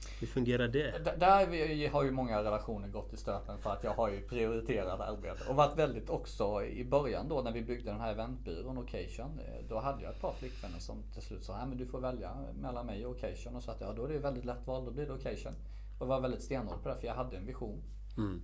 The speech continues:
Speaker 2: Vår vision var att bli den ledande eventbyrån i Sverige, vilket vi blev då till slut. <clears throat> Så att, eh, den, jag gav ju inte vika på det.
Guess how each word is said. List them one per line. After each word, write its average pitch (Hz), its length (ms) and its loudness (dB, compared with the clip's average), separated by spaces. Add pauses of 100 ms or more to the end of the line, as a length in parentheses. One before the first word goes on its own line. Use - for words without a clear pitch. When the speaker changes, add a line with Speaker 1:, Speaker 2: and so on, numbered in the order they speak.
Speaker 2:
Vår 113 140 0
vision 123 320 -2
var 120 140 2
att 110 60 -2
bli 113 120 -2
den 107 180 -4
ledande 104 400 -2
eventbyrån 92 600 -6
i 98 300 -8
Sverige, 95 440 -6
vilket 104 320 -8
vi 101 40 -4
blev 98 260 -6
då 120 80 -8
till - 140 -10
slut. - 240 -8 (800)
<clears throat> 143 240 2
Så - 160 2
att, - 260 0
eh, 104 180 2
den, 117 540 -2
jag 113 140 0
gav 107 160 0
ju 143 60 -2
inte 120 120 -4
vika 120 300 -4
på - 80 -8
det. 117 120 -8